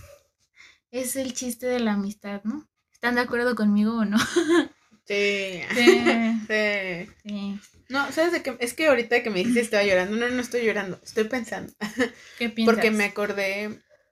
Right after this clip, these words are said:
Speaker 2: de cuando se volvieron a encontrar. O sea, de que han
Speaker 1: Ujú.
Speaker 2: pasado tanto tiempo juntos
Speaker 1: Ujú.
Speaker 2: que me acordé del, de la vez que sí se separaron en sus vacaciones. Y fue cuando inicia el Bon Voyage, de que se van a Nueva Zelanda, donde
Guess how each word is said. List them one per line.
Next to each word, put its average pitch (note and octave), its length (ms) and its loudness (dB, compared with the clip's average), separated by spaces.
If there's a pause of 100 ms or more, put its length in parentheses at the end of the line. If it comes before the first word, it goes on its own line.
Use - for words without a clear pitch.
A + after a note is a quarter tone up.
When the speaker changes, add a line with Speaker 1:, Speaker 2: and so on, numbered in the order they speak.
(340)
Speaker 2:
de G#3 200 -2
cuando G#3 280 2
se G3+ 140 -2
volvieron G#3 440 2
a A3+ 40 0
encontrar. G3+ 680 -4 (320)
O A3+ 80 -14
sea, A3+ 120 6
de A#3 120 4
que A3+ 80 2
han - 80 4
Speaker 1:
Ujú. - 100 -2
Speaker 2:
pasado G#4+ 200 0
tanto F#4 320 -4
tiempo D4+ 320 -8
juntos A3+ 640 -6
Speaker 1:
Ujú. A3 560 2 (160)
Speaker 2:
que G#3 200 2
me G#3+ 160 2
acordé G#3+ 300 0 (140)
del, G#3 280 -4
de G#3 120 0
la G3 280 2
vez A#3 480 2
que A#3 200 -12
sí A3 140 -10
se B3 140 -4
separaron G3 880 -2
en A3+ 100 -2
sus G#3+ 220 0
vacaciones. G3 920 -6 (400)
Y A3 100 0
fue G#3+ 180 0
cuando A#3 220 0
inicia G#3 340 0
el G3 60 0
Bon G3+ 240 0
Voyage, G#3 640 0 (100)
de - 80 -20
que G3+ 100 -18
se F#3+ 120 -6
van F3+ 180 -6
a G3 260 -6
Nueva F3+ 280 -4
Zelanda, F#3+ 440 -4
donde A#4 100 -4